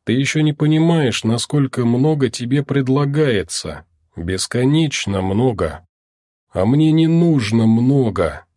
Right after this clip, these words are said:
возразил я. "Мне достаточно малого, но пусть это малое будет только моим и больше ничьим. Ты уже видел полох, фантомов, людей без души. У них ничего нет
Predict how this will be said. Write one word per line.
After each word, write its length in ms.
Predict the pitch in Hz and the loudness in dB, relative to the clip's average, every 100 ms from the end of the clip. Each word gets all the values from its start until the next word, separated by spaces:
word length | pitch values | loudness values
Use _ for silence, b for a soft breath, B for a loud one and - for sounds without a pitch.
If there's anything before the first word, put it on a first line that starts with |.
| _ | _
возразил 680 | 92 87 95 95 90 95 92 | -6 -4 -2 -2 -2 -4 -4
я. 360 | 90 82 76 - _ _ _ - | -2 -4 -6 -18 _ _ _ -4
"Мне 260 | 104 127 | 0 2
достаточно 840 | 151 156 147 160 156 143 - 139 147 | 2 2 0 -2 -2 -2 -2 0 2
малого, 840 | 143 156 143 120 98 85 78 - _ - | 2 2 2 0 -2 -4 -6 -10 _ -6
но 200 | 98 113 | -2 -2
пусть 360 | 113 156 - | 0 -2 -2
это 180 | 147 147 | -2 0
малое 520 | 135 156 160 139 113 | 2 2 0 0 0
будет 420 | 101 143 135 135 - | 0 0 0 -2 0
только 400 | 151 131 - 135 | 0 0 0 2
моим 640 | 139 139 147 156 104 85 - _ | 2 2 0 0 -2 -4 -14 _
и 100 | 95 | -4
больше 380 | 98 143 131 135 | 0 0 0 2
ничьим. 760 | 139 135 - 104 104 95 87 - _ _ _ _ _ | 2 0 -2 -2 -2 -4 -8 -18 _ _ _ _ _
Ты 120 | - 120 | -2 0
уже 320 | 139 135 147 | 2 2 0
видел 400 | 165 151 131 117 | 2 2 2 0
полох, 640 | - 120 98 82 - - _ _ | 0 0 0 -4 -8 -20 _ _
фантомов, 840 | - - 123 120 147 117 85 - - _ _ _ | -10 -2 0 0 0 2 0 -4 -14 _ _ _
людей 420 | - 101 120 151 135 | -6 -2 0 0 0
без 240 | 120 110 | 0 -2
души. 500 | 117 135 - 110 82 - _ _ _ _ | -2 -2 -2 -4 -4 -14 _ _ _ _
У 140 | - 127 | -2 2
них 240 | 165 160 | 2 2
ничего 520 | 165 156 - 170 180 | 0 0 0 0 2
нет 260 | 143 143 131 | 2 2 0